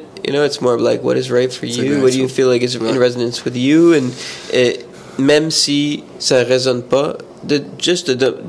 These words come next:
Speaker 1: de se demander pourquoi ça résonne pas. Est-ce que c'est parce que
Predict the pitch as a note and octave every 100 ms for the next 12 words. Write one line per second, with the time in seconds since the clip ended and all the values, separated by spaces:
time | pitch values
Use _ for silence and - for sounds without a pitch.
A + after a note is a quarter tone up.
0 | F2+ C3 B2+ B2+ B2 B2 A#2 A#2+ A#2+ -
1 | C3 - B2 B2 B2 A#2+ A#2 A#2+ A#2+ B2+
2 | D3 - - - C#3 - C#3 B2+ B2 B2+
3 | - C3 B2